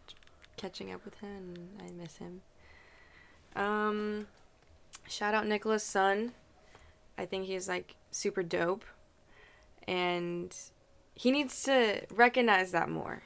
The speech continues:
you know, how dope he is. And I feel like he doesn't realize it. And, um,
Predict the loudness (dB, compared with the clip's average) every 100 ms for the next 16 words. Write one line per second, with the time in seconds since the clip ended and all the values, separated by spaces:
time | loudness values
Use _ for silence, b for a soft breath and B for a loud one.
0 | -12 -4 0 0 0 2 6 4 4 -2
1 | -2 -4 -6 -4 -4 -2 -2 -4 -6 -6
2 | -4 -4 -4 -8 -10 -14 _ b b b
3 | b b -20 _ -8 -4 -2 -4 -4 -2
4 | -2 -2 -6 -10